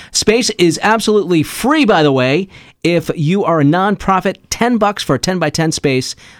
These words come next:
Uh, if you are not a nonprofit, still, uh, a very fair price for you to come hang out with us on June twenty-ninth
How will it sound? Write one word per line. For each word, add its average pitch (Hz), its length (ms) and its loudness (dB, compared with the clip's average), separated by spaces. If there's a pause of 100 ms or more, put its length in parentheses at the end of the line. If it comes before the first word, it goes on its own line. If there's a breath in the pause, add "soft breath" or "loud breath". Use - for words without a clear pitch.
Uh, 113 140 -2
if - 180 -4
you 120 80 0
are 110 100 0
not 160 300 0
a - 20 -10
nonprofit, 107 680 -4 (180)
still, 131 460 -2
uh, 98 240 -4
a 120 40 -6
very 123 260 -2
fair 151 340 -2
price 139 360 -2
for 107 200 -4 (400 loud breath)
you 131 220 2
to 127 80 0
come 156 220 -2
hang 180 240 -2
out 175 160 -2
with 160 120 -2
us 151 280 -2
on 123 280 -2
June 190 440 0
twenty-ninth 165 840 -2